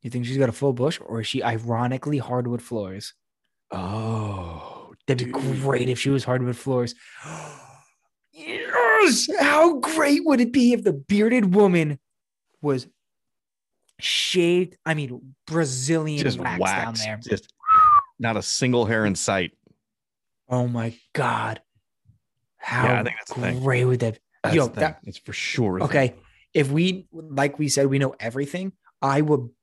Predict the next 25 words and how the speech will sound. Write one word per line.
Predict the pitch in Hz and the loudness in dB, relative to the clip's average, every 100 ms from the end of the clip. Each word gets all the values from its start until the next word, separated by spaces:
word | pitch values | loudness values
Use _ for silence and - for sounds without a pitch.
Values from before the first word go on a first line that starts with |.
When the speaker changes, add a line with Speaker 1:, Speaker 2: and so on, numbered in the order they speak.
| - | -2
Speaker 1:
bet | 143 139 - _ - | 2 2 0 _ -16
money | 120 123 127 131 131 139 147 143 123 120 | -12 -10 -8 -6 -4 -2 -2 -2 -4 -8
on | 120 107 | -10 -10
it. | 104 _ - | -12 _ -8
I | 127 151 | 0 4
will | 190 165 123 - | 6 4 0 -2
bet. | 131 110 - _ _ _ _ _ _ _ _ _ _ _ _ _ _ _ _ - _ _ _ _ _ _ _ _ _ _ | -2 -2 -8 _ _ _ _ _ _ _ _ _ _ _ _ _ _ _ _ -20 _ _ _ _ _ _ _ _ _ _
I | - 131 | -2 0
will | 254 | 0
bet | 160 147 139 143 | 0 2 2 2
my | 160 165 - | -2 -2 -6
child's | - 156 156 147 | -2 0 0 -2
college | 147 143 143 | -2 -2 -4
tuition, | - 156 147 117 113 | -4 -4 -4 -8 -14
it's | 117 - | -18 -14
not | 104 101 | -12 -8
that | 98 | -6
much | 101 98 - | -6 -6 -6
yet, | 98 - - - - - | -8 -10 -18 -20 -12 -2
um, | 143 135 127 120 120 _ _ - | 0 2 2 -2 -6 _ _ 0
that | 143 123 123 _ _ - | 2 2 -2 _ _ -4
the | 120 - - | -2 -4 0
bearded | 151 165 185 165 | 4 6 4 4
woman | 156 151 139 | 4 4 2
Carney | - 135 131 151 202 | 0 0 2 2 -2